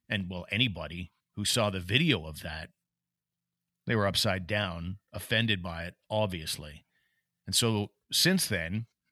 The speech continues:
which happened yesterday, the league, whatever the hell it is, the Ukrainian Hockey League,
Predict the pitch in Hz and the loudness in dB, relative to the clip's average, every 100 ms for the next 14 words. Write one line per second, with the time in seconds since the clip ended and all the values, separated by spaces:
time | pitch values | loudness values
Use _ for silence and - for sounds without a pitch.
0 | _ _ _ _ 95 101 98 92 101 110 | _ _ _ _ -2 0 0 -2 -4 -2
1 | - 85 87 - _ _ _ _ 92 110 | -4 -6 -6 -10 _ _ _ _ 0 4
2 | 110 107 160 190 98 104 110 147 127 98 | 4 4 6 6 4 0 -2 -2 -2 0
3 | 101 101 107 107 95 - 113 123 120 107 | 0 0 0 0 -2 -2 0 0 0 -2
4 | 104 104 104 85 82 87 104 | -2 -4 -4 -6 -6 -10 -12